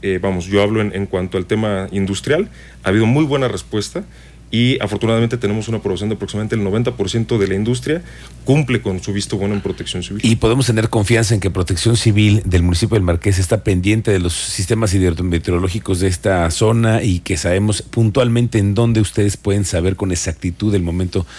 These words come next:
Speaker 2: de que caiga una tromba, saber dónde hay riesgos para la población. Eso es sumamente una herramienta muy eficiente.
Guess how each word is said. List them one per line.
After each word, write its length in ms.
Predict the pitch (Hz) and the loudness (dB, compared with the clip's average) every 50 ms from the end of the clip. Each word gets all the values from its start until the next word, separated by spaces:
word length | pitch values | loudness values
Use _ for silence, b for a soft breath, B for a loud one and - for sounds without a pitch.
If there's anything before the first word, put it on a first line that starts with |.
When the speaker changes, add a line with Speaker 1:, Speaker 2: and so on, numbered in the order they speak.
| B B B B | B B B B
Speaker 2:
de 180 | B 85 92 85 | B -2 -2 -2
que 140 | - - - | -2 -4 -4
caiga 300 | - 101 98 92 98 95 | -2 0 0 2 2 2
una 280 | 98 98 98 92 82 | 2 2 2 0 0
tromba, 460 | - - 104 107 107 104 101 95 - - | 0 2 2 2 2 2 0 0 -2 -4
saber 380 | - - 82 82 92 95 92 | -6 -4 0 0 0 0 0
dónde 260 | 82 101 101 101 92 | 0 0 0 2 2
hay 100 | 92 95 | 2 2
riesgos 460 | 90 82 95 101 104 95 87 85 87 - | 0 0 2 2 2 2 0 -2 -4 -4
para 180 | - 82 80 | -4 -4 -2
la 140 | 80 78 76 | -2 -2 -4
población. 400 | - 85 76 78 80 78 98 98 | -4 -4 -4 -4 -2 -2 -2 -2
Eso 140 | 104 98 101 | 0 0 -2
es 80 | 95 | -2
sumamente 640 | - - 110 107 104 101 101 101 98 - 101 98 - | 0 2 2 4 4 4 2 2 2 2 2 2 2
una 160 | 113 107 107 | 2 2 2
herramienta 460 | 101 98 85 92 87 90 95 92 113 104 | 2 2 2 0 0 0 0 2 2 2
muy 280 | 95 95 101 104 101 | 4 4 4 4 2
eficiente. 540 | 104 92 - 85 - 98 90 82 - - | 2 0 -2 -4 -2 -2 -2 -2 -4 -8